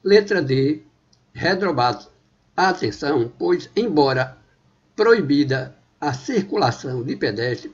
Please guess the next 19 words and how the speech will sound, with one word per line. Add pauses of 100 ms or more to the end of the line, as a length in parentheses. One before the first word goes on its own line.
pode
ocorrer (600)
a
presença
deles
na
via. (2500)
Vejam
a
questão. (1500)
E
a
alternativa (320)
correta
é
a
letra, (2750)
letra
D